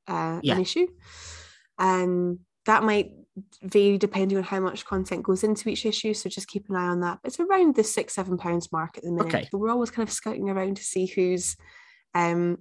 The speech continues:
Speaker 1: who's up for taking us. But we, we're working with a distributor at the minute as well, so he's really good at finding
Speaker 2: Oh,
Speaker 1: some
Speaker 2: super.
Speaker 1: places to be stocked. Um, so yeah, definitely keep an eye out. But in the meantime, we ship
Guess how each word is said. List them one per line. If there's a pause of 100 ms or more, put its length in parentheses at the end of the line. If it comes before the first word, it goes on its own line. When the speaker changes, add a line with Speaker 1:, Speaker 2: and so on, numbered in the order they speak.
(140)
Speaker 1:
who's (140)
up
for
taking
us.
But
we,
we're
working
with
a
distributor
at
the
minute
as
well,
so
he's
really
good
at
finding
Speaker 2:
Oh,
Speaker 1:
some
Speaker 2:
super.
Speaker 1:
places
to
be
stocked. (560)
Um,
so
yeah,
definitely
keep
an
eye
out.
But
in
the
meantime,
we
ship